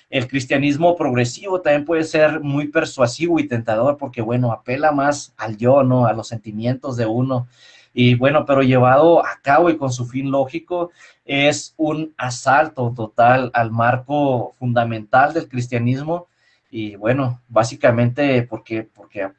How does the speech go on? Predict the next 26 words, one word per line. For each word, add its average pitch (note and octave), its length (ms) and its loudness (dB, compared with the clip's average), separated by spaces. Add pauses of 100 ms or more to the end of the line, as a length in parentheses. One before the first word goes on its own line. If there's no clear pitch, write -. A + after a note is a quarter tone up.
apuntan F#3 540 -4
a E3+ 40 2
los C#3 180 -4
<laughs> - 20 -20
fundamentos D#3 560 0
del D3+ 180 2
cristianismo, B2+ 640 0
¿no? C#3 200 2
Y, A#2 260 0 (420)
eh, B2 120 2
por A#2+ 180 0
esta, C#3 340 4
de A#2 140 -2
esta D3 200 2
manera, C3 500 4
en A#2 120 -4
cierta B2+ 280 -4
manera, C3+ 400 2
lo C3 140 -4
desarman, C3+ 540 -4
¿no? C3+ 100 -6
de B2+ 80 -2
su B2 180 -10
poder, A2+ 480 2 (300)
eh, B2+ 180 -2
salvador. A#2 680 0